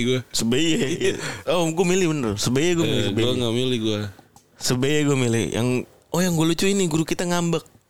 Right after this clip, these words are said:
Speaker 1: Sama?
Speaker 2: Sama kita.
Speaker 1: Kenapa emang?
Speaker 2: Karena tidak kita pilih.
Speaker 1: Guru kita siapa?
Speaker 2: Acep.
Speaker 1: Emang dia milih?
Speaker 2: Kan dia bekas.
Speaker 1: Oh, itu ya, guru olahraga ya?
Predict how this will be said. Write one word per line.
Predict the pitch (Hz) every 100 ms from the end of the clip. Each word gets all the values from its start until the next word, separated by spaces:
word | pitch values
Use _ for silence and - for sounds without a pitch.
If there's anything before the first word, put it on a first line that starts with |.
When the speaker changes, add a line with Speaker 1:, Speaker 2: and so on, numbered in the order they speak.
| _ -
Speaker 1:
Sama? | 110 - - _ _ - _ -
Speaker 2:
Sama | 170 208
kita. | 180 - - - _ - _ -
Speaker 1:
Kenapa | 139
emang? | 147 117 -
Speaker 2:
Karena | 143
tidak | 156 175 165
kita | 170 180
pilih. | 190 381 359 - - _ _ _ _ _ _ _
Speaker 1:
Guru | 113 131
kita | 139
siapa? | 147 101 82 _
Speaker 2:
Acep. | 127 - 127 - - _ _ _ - _ _ _ _ - -
Speaker 1:
Emang | 151 185 185
dia | 185 175
milih? | 113 -
Speaker 2:
Kan | - 240
dia | 349 - _ - - -
bekas. | - - - - - - - - _ - - - -
Speaker 1:
Oh, | 160
itu | 147 147 117 151
ya, | 151
guru | 131 131
olahraga | 131 135 139
ya? | 135 104